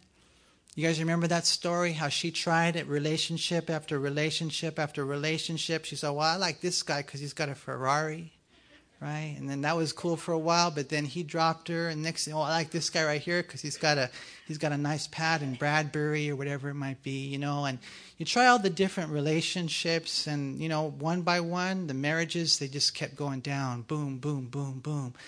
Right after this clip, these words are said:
Finally, the last one, she said, "I'm not even gonna get married. Why should I get married? It's just a piece of paper anyways." And,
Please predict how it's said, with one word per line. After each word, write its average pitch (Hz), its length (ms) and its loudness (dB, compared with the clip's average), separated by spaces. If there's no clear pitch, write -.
Finally, 226 340 8
the 160 100 4
last 208 320 10
one, 180 100 4
she 170 140 0
said, 160 140 2
"I'm 190 140 4
not 262 120 6
even 175 160 4
gonna 156 160 4
get 151 180 0
married. 170 480 4
Why 160 200 4
should 196 160 -2
I 160 80 2
get 147 180 -4
married? 160 280 0
It's 147 100 -2
just - 140 -6
a - 40 -20
piece 156 220 -4
of 131 120 -8
paper 156 320 -2
anyways." 147 600 0
And, 135 160 0